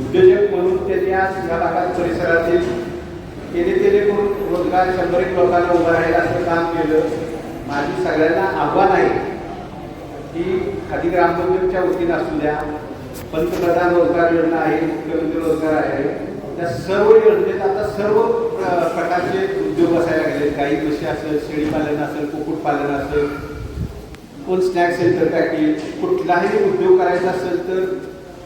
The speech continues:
बँकेशी संलग्न राहा. बँक तुमच्या इथं कॅनरा बँक आहेच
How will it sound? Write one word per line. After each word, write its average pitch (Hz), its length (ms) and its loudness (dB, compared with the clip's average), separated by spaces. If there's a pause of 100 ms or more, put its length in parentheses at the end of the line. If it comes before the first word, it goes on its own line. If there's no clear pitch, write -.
(220)
बँकेशी 143 560 0
संलग्न 170 500 2
राहा. 151 300 0 (840)
बँक 139 200 -6 (180)
तुमच्या 165 280 -2
इथं 175 480 0
कॅनरा 156 280 4
बँक - 220 4
आहेच - 460 2